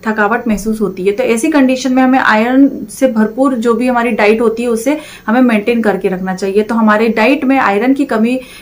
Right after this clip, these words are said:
नहीं होनी चाहिए और diet में हमेशा iron भरपूर मात्रा में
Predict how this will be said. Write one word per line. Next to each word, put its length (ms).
नहीं 140
होनी 260
चाहिए 340
और 180
diet 320
में 80
हमेशा 340
iron 380
भरपूर 300
मात्रा 320
में 240